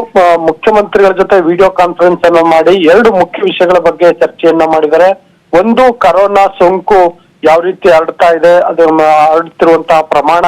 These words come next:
ಎಷ್ಟಿದೆ, ಮತ್ತೆ ಏನೇನು ಕ್ರಮಗಳನ್ನ ಕೈಗೊಳ್ಳಲಾಗಿದೆ, ಯಾವ್ಯಾವ ಕ್ರಮಗಳನ್ನ ಕೈಗೊಳ್ಬೇಕಿದೆ ಅನ್ನುವಂಥದ್ರ ಬಗ್ಗೆ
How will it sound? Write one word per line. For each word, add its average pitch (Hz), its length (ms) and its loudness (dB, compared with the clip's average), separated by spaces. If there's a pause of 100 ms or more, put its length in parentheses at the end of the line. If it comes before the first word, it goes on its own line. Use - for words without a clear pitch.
(100)
ಎಷ್ಟಿದೆ, 160 480 0 (340)
ಮತ್ತೆ - 200 -2
ಏನೇನು 180 360 2
ಕ್ರಮಗಳನ್ನ 160 580 -2
ಕೈಗೊಳ್ಳಲಾಗಿದೆ, 160 1160 0 (140)
ಯಾವ್ಯಾವ 160 320 2
ಕ್ರಮಗಳನ್ನ 160 600 -2
ಕೈಗೊಳ್ಬೇಕಿದೆ 165 880 0
ಅನ್ನುವಂಥದ್ರ 165 540 0
ಬಗ್ಗೆ 156 380 0